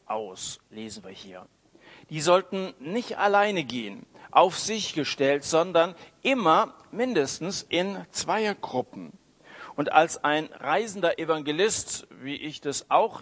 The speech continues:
hier und da sein darf, bin ich selber ungerne alleine. Das war früher, als wir mit der Arbeit Mobiler Treffpunkt angefangen haben, generell so, dass wir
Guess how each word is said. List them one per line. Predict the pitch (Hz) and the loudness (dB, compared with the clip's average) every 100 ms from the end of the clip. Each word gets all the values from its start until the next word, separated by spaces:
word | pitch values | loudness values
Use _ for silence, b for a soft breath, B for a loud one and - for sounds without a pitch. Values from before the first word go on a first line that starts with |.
| - | -16
hier | 139 170 | -2 -2
und | 151 139 | 0 0
da | 127 | 0
sein | 113 151 196 160 | 0 -2 -2 0
darf, | 127 147 185 - B B _ _ | 0 0 -2 -12 B B _ _
bin | - 170 | -8 -6
ich | 196 - | -6 -2
selber | 143 165 175 175 175 _ _ | 0 2 2 0 0 _ _
ungerne | 214 247 208 160 165 170 - | -6 -4 -4 -2 -2 -2 -4
alleine. | 143 131 135 117 - - | -2 -2 -4 -8 -10 -6
Das | 139 170 | -2 0
war | 185 | 0
früher, | - 196 208 220 - | -2 -6 -4 -2 -2
als | 143 - | -4 -4
wir | 143 143 135 | -2 0 0
mit | 131 - | -6 -8
der | - | -2
Arbeit | 160 170 160 - _ | -2 0 -4 -8 _
Mobiler | 107 120 143 147 | -14 -12 -4 -4
Treffpunkt | 135 214 208 165 131 | -4 -8 -8 -10 -8
angefangen | 110 135 147 143 135 135 | -6 -8 -10 -10 -10 -2
haben, | 123 131 147 _ B B B | 0 0 -4 _ B B B
generell | 160 226 269 170 151 | -2 0 0 0 0
so, | 123 139 | 0 -4
dass | 170 160 - | -4 -4 -4
wir | 160 156 | -2 -2